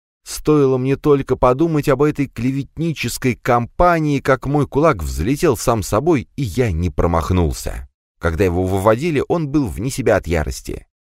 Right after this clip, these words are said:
Если бы мне было суждено в этой жизни кого-то убить, это был бы ползучий гад Брас, а не такой человек, как Гаэль. "Между тем, эти два события, похоже, связаны", —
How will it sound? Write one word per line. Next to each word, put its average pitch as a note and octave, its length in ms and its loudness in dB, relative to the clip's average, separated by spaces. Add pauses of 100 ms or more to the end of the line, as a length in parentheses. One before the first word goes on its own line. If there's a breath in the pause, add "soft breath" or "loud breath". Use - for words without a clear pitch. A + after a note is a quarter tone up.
(140)
Если D#3+ 460 0
бы D#3 160 -2
мне D3+ 240 0
было D3 280 2
суждено C3+ 540 0
в A#2 80 0
этой C3 200 2
жизни A#2+ 420 -2
кого-то A2+ 400 2
убить, A2+ 600 -4
это D#3+ 280 0
был D#3 260 2
бы D#3 140 0
ползучий C3 580 -2
гад G#2 320 -2
Брас, F2 760 0 (200)
а G2 100 -10
не C#3+ 120 -4
такой E3 280 0
человек, A#2 600 -2
как F#2 220 0
Гаэль. F2+ 560 -4 (640)
"Между C#2+ 460 0
тем, G2 280 2
эти F2+ 180 0
два D#2+ 200 4
события, D2+ 520 0
похоже, F2 420 -2
связаны", — B1+ 720 -4